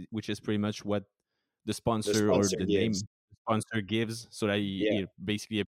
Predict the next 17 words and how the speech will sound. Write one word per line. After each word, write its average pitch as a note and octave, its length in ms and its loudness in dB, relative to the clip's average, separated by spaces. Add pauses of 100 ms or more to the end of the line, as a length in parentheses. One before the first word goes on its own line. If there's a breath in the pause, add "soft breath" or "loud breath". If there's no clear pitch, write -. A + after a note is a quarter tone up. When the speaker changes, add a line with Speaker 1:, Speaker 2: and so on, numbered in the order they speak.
(160)
Speaker 1:
on F#2 60 -6
T G#2+ 160 -4
V F#2+ 140 0
every F#2 160 -2
time F#2 340 -4
you F#2 140 -4
guys F2+ 200 -4
are E2+ 120 -4
racing. - 400 -8 (500)
Speaker 2:
Yeah, A#2 280 4
pretty C3+ 240 6
much. G#2 340 2
Like, G2+ 320 4
uh, G2+ 600 2
you, G#2+ 460 0 (140)
the A2 320 4
Groupama A#2 600 2